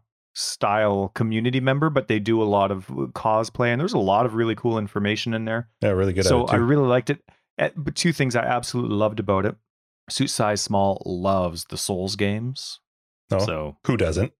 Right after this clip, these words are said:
Speaker 2: really?
Speaker 1: awesome. Uh, <laughs> yeah, well, you're,
Speaker 2: That's how you know
Speaker 1: you're
Speaker 2: your level
Speaker 1: not
Speaker 2: of
Speaker 1: a friend
Speaker 2: awesome.
Speaker 1: of ours.
Speaker 2: <laughs>
Speaker 1: That's
Speaker 2: That's
Speaker 1: right.
Speaker 2: right.
Speaker 1: That's right. Uh, and, and when there was a suggestion, so that, like, if you're gonna give anybody a suggestion for Path of Exile, how do you play it? And they said, "Take your time." I
Speaker 2: Hmm.
Speaker 1: love it. Like,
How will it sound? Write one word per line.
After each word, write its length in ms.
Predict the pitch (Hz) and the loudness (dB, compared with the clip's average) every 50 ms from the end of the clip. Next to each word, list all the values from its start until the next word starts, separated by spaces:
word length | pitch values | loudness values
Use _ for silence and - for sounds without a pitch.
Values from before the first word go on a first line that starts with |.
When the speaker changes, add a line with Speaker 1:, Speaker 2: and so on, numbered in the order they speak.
| _ - | _ -2
Speaker 2:
really? 120 | 95 90 87 | 0 2 2
Speaker 1:
awesome. 320 | 80 - 92 104 104 117 - _ - - _ _ | 2 2 0 -2 -2 -4 -10 _ -20 -20 _ _
Uh, 140 | - 143 - - | -10 -8 -8 -6
<laughs> 40 | - | -6
yeah, 140 | 127 107 - - _ | -8 -8 -8 -4 _
well, 220 | 131 120 - - _ | -2 -2 -2 -6 _
you're, 280 | - 143 120 - 156 - - _ - 139 | -4 -2 -2 -2 -4 -6 -8 _ -8 -4
Speaker 2:
That's 240 | - - 87 - - | -4 -4 -4 -4 -4
how 80 | 127 | -2
you 180 | 120 127 135 139 | -2 0 0 2
know 120 | 143 139 | 2 4
Speaker 1:
you're 160 | - 196 - | 4 4 6
Speaker 2:
your 80 | - - | 6 6
level 140 | 202 220 277 | 6 6 6
Speaker 1:
not 40 | - | 6
Speaker 2:
of 60 | 294 - | 4 4
Speaker 1:
a 220 | - 285 302 311 | 4 4 4 4
friend 60 | 311 | 4
Speaker 2:
awesome. 120 | 294 - 320 | 2 2 2
Speaker 1:
of 100 | 311 320 | 2 4
ours. 520 | 320 320 294 254 214 196 202 202 202 202 | 4 4 4 4 4 2 2 2 2 0
Speaker 2:
<laughs> 100 | - 113 | -2 -2
Speaker 1:
That's 0 | |
Speaker 2:
That's 220 | - 143 127 127 - | -2 -2 -2 0 2
Speaker 1:
right. 220 | 143 131 120 117 - | 2 2 2 2 0
Speaker 2:
right. 80 | 98 | 0
Speaker 1:
That's 180 | - 110 110 - | -2 -2 0 0
right. 200 | 117 110 104 - _ _ _ _ _ _ _ _ _ _ | 0 0 -2 -4 _ _ _ _ _ _ _ _ _ _
Uh, 280 | - 117 113 113 117 117 - | -4 -2 0 0 0 0 0
and, 320 | 143 143 139 139 131 156 - - | -2 0 0 0 -2 -4 -4 -4
and 440 | 143 143 160 151 127 120 131 139 | -2 0 0 0 0 -2 -2 -4
when 240 | 143 135 127 120 120 | -2 -2 -2 0 2
there 140 | 117 123 120 | 2 2 2
was 140 | 120 120 117 | 2 0 -2
a 60 | 113 | -2
suggestion, 520 | - - 117 101 107 107 107 - - 127 | -4 -4 -2 0 0 0 0 0 -2 -4
so 160 | 110 - - 101 | -4 -4 0 0
that, 200 | 98 95 95 101 | 0 0 2 0
like, 160 | 101 95 92 | -2 -2 -2
if 80 | 90 | -2
you're 100 | - 110 | -2 0
gonna 160 | 101 110 113 113 | 0 0 0 0
give 160 | 107 117 107 | 0 0 2
anybody 340 | 110 107 107 104 110 107 107 | 2 0 2 2 2 2 2
a 40 | 101 | 0
suggestion 440 | - - 98 98 101 98 - - - | -2 -4 -2 -2 -2 -2 -2 -6 -12
for 60 | 92 | -8
Path 260 | - 98 92 92 - | -4 -2 -2 -2 -2
of 80 | 90 90 | -4 -6
Exile, 300 | 95 92 - - 92 85 | -6 -6 -6 -6 -6 -4
how 160 | 87 92 92 | -4 -4 -4
do 60 | 90 | -4
you 60 | 87 | -6
play 200 | - - 98 90 87 | -6 -4 -4 -4 -2
it? 60 | - | -4
And 280 | 95 95 90 92 92 | -4 -4 -6 -6 -4
they 100 | 95 98 92 | -2 -2 -2
said, 280 | - - 98 90 90 | -2 -4 -6 -8 -8
"Take 320 | - - - 101 110 110 - | -6 -4 -4 -4 -4 -4 -6
your 100 | 120 120 | -6 -6
time." 600 | 113 - - - 95 92 85 80 - - - - _ _ _ _ _ _ _ _ _ - | -6 -10 -10 -8 -6 -6 -6 -8 -10 -12 -16 -18 _ _ _ _ _ _ _ _ _ 0
I 100 | - - | 2 2
Speaker 2:
Hmm. 80 | 196 | 4
Speaker 1:
love 160 | - 95 90 85 | 4 2 0 -2
it. 100 | - - | -4 -6
Like, 100 | - 95 | -8 -8